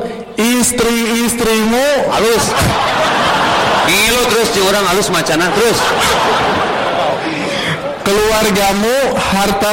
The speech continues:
Speaker 1: kekayaan yang kamu usahakan, perdagangan yang kamu khawatirkan kerugiannya, hmm.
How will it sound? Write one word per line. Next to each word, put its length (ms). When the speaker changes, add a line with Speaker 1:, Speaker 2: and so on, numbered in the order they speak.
Speaker 1:
kekayaan 720
yang 260
kamu 320
usahakan, 680
perdagangan 840
yang 160
kamu 320
khawatirkan 720
kerugiannya, 840
hmm. 260